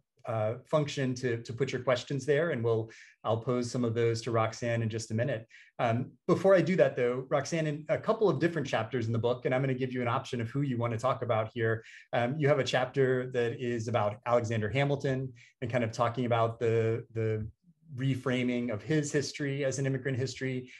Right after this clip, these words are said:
Um, you have another chapter about Columbus and kind of the, the effort to make Columbus an American hero and kind of a symbol of Italian American identity. Um,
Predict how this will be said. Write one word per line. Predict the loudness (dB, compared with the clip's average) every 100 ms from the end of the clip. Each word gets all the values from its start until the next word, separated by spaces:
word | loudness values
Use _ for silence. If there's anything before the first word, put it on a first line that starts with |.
| -14 -4
Um, | -2 2
you | 4
have | 6
another | 6 4
chapter | 4 2 0 -2
about | -4 -6
Columbus | -6 0 2 2 2 0 -8 -16 -20 _ -6
and | 0
kind | 2 2
of | 0 2
the, | 4 6 4 2 -4
the | -4 -2 0
effort | 0 0 -2 -4
to | -4
make | -2 -2 -4 -12
Columbus | -6 0 0 2 2 0 -6 -8
an | -6
American | -2 0 2 2 0 -2
hero | 0 2 4 6 4 2
and | -2 -2
kind | -2
of | -2
a |
symbol | -2 -2 -2 -2 0 2
of | 2 0
Italian | -4 -4 -2 -2 -2 -2
American | -2 -2 -4 -4 -4 -4 -8 -18 -8
identity. | -2 2 2 2 -2 -4 -4
Um, | 0 0 0